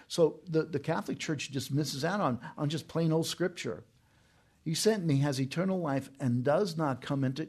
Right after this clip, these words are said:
judgment." Oh, you mean I don't have to go into judgment in purgatory for my sins? But has passed out of death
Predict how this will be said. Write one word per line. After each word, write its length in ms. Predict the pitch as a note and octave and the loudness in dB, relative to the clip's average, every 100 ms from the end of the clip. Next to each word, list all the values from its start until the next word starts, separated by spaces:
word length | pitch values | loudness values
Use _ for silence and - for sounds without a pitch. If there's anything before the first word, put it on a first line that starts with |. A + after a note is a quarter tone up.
| - | -10
judgment." 680 | C3+ F3+ D4+ C4+ A#2 G2+ G2 - | -10 -8 -8 -8 -6 -6 -8 -8
Oh, 320 | A#3 E4+ D4+ | -6 -4 -4
you 140 | A#2+ C3+ | -2 0
mean 160 | F3 | 0
I 100 | F3 | -2
don't 160 | F#3+ F3+ | 0 -2
have 160 | F#3 | -2
to 60 | F3 | -2
go 180 | D#3+ F#3 | -2 -2
into 160 | D3+ | -2
judgment 420 | B2+ B2 D3+ G3 C#3+ | -4 -2 -2 -2 -4
in 60 | |
purgatory 680 | A#2+ D#3 - - E4 F#4 D4 - _ _ _ _ _ | -4 -6 -6 -8 -6 -6 -6 -12 _ _ _ _ _
for 140 | - | -2
my 260 | D3 C3 A2 A2 | 0 -2 -4 -8
sins? 880 | - B2+ C3+ D4+ F#4 - - - - _ _ _ _ _ _ _ _ _ _ - | -6 -4 -4 -6 -8 -14 -16 -18 -20 _ _ _ _ _ _ _ _ _ _ -4
But 100 | B2+ | -2
has 160 | B2 | 0
passed 380 | - - D#3+ D3+ | -2 -4 -4 -4
out 180 | C#3 C3 | -4 -4
of 200 | A2+ G2+ | -6 -4
death 400 | B2 A2 - - | -6 -6 -8 -18